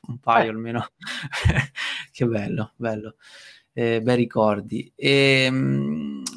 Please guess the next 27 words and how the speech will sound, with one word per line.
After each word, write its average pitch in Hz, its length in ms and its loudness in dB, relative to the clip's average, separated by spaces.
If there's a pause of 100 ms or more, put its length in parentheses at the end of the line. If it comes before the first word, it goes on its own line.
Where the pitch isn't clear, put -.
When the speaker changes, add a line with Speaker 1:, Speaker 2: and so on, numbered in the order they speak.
(180)
Speaker 1:
wow, 143 360 4
quindi 120 720 2
molto 180 240 4
interessante. 120 640 0
Que-, 143 120 -4
è 139 100 2
una 147 100 2
storia 180 240 2
molto 160 260 0
diversa 143 400 0
rispetto 113 360 -6
a - 20 -10
quella 123 280 0
che, 113 600 -2
che - 80 -4
abbiamo 123 220 2
sentito 131 560 0
di, 113 440 -6
di - 440 -12
atleti 135 340 2
professionisti 123 680 -4
di 120 80 0
oggi, 107 380 2
no? 120 180 0
Che 117 100 -12
magari 113 280 -4
corrono 113 680 -2